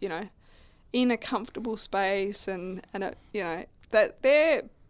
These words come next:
they're totally rad. They're really, really cool. But apart from that, you know, like, um, there's favourite venues in Perth. Uh, we play lots down in Mojo's in Fremantle, and, and, um,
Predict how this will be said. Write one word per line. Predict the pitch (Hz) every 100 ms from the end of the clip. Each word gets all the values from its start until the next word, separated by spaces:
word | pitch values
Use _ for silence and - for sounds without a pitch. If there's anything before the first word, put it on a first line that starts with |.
| _ _ _ _ _ -
they're | 202 196
totally | - 190 190 170
rad. | 139 95 - - -
They're | 202
really, | 190 196 185
really | 180
cool. | 165 - 269 - - - -
But | 254
apart | 254 254 311 247
from | 233
that, | 226 220 -
you | 220
know, | 202 202
like, | 202 196 - - - - - - _ -
um, | 185 180 185 185 190 170 - -
there's | 185 180 -
favourite | 214 196 -
venues | 185 202 190 202
in | 185 190
Perth. | - - 202 196 - - - -
Uh, | 190 180 180 175
we | 202
play | 202 - 185
lots | 185 - -
down | 156
in | 160
Mojo's | 170 180 185 180 -
in | 190 190
Fremantle, | - 202 190 202 - 208 202
and, | 196 202 - - - - - - - -
and, | 214 214 226
um, | 220 220 220 226